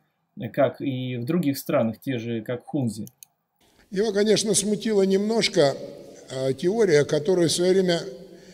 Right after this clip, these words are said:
Speaker 2: высказал Андреев. Юрий Андреев написал "Три кита здоровья", и он там написал, что, скорее всего, типа, долгожительство связано с талой водой.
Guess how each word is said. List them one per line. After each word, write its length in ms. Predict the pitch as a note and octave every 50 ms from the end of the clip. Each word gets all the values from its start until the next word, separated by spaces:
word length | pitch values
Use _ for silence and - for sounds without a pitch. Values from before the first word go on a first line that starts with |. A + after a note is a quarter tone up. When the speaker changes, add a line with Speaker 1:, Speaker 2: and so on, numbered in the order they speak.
| - - _
Speaker 2:
высказал 640 | - C#3 F3+ G3+ - - - F3+ D#3 C#3+ D#3+ D#3+ D3 C3 - - - - - - - - -
Андреев. 800 | - F3 F3 F#3 E3 F#3 F#3 F3+ C#3+ B2+ A#2 G#2 F2+ F2 - - - - - - - - - - - - - - _ _ _ _ _ _ _ _ _ -
Юрий 300 | C#3 D#3+ F#3 F#3 E3+ F3
Андреев 600 | F3+ F#3 F3 F#3+ A3+ A#3+ A3+ F#3 C#3 - - D3
написал 420 | C#3+ C3+ - D3 - - D#3 D3
"Три 200 | C3 - E3+ E3+
кита 300 | - - D#3+ - F3 D#3+
здоровья", 580 | D3 D3+ F#3 F#3+ A#3 A#3+ F3+ B2+ G#2+ G2 F#2 F2 - - - - - - - - - - - _ -
и 60 | D#3
он 160 | E3+ F3+ F3
там 180 | D3 F3+ F3 F3
написал, 460 | F3 F3 F#3 E3+ - - A3 A3+ G3+
что, 560 | - - - - F3 E3+ D#3 D3 A#2+ - - -
скорее 380 | - - - D#3 D#3 E3+ D#3+ C#3+
всего, 360 | - - E3 E3+ G#3+ A#3+ A3
типа, 280 | D#3 E3 D3 A#2 C#3+
долгожительство 800 | C3+ D3 D3 C3+ C#3 D#3+ D3+ E3 G3+ G3+ - D#3+ C3 - - C3+
связано 560 | B2 - - D#3+ F#3 G3+ F3 D#3 F3 F3 E3+ D3+
с 100 | - -
талой 340 | - F3 F3 E3+ E3 D#3+
водой. 420 | D#3 D#3+ E3 - G#2 F2+ E2+ F2